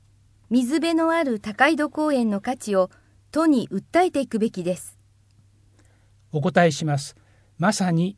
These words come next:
Speaker 2: 同感であります。今後、百年を見つめる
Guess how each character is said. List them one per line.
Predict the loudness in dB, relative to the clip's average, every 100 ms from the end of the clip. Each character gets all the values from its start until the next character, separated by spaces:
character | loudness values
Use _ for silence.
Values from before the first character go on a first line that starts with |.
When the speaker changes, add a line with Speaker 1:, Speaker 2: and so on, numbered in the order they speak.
| -2
Speaker 2:
同 | 0 0
感 | 0 0
で | 0
あ | 0
り | 0
ま | -2
す。 | -8 -18 _ _ _ _ _ _
今 | 0 2 2
後、 | 0 -4 _
百 | -2 -2 0
年 | 2 4
を | 4
見 | 2
つ | 0 0
め | 0
る | 0 -4